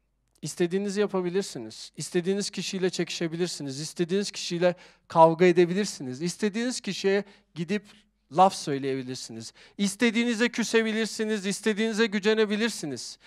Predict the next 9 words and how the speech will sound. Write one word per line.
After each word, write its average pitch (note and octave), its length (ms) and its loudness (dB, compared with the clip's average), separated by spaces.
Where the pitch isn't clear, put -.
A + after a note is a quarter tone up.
İstediğinize A3+ 760 2
sırtınızı F3+ 680 -2
dönebilirsiniz. D#3 1080 -4
İstediğinizi G#3 800 0
de G#3+ 180 4
bağışlamayabilirsiniz. D#3 1500 2
Ama D3+ 340 -4
Tanrı'nın D3 600 -4
arzusu C3+ 720 -4